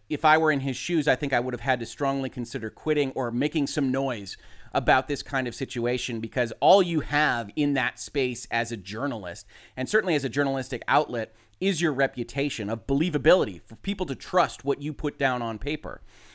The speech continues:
And so I understand. People are gonna come into the comments of this video and say, "Rick, this was a younger person. They had all the leverage. He couldn't lose his job. How would he pay his rent? How would he feed his family?"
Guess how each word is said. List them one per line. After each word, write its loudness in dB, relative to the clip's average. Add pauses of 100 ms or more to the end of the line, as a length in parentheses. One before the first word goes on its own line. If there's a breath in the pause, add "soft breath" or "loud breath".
(160 soft breath)
And 0
so 6
I 6
understand. 6 (260)
People -2
are 6
gonna 2
come 0
into 2
the -2
comments 0
of -4
this -6
video -2
and -4
say, -2
"Rick, 2 (340 soft breath)
this -4
was -4
a 0
younger 2
person. 0
They 2
had 2
all 10
the 4
leverage. 4
He -4
couldn't 2
lose 2
his -2
job. 2
How 8
would 6
he -2
pay 0
his -4
rent? 0
How 2
would 0
he -8
feed -8
his -8
family?" -4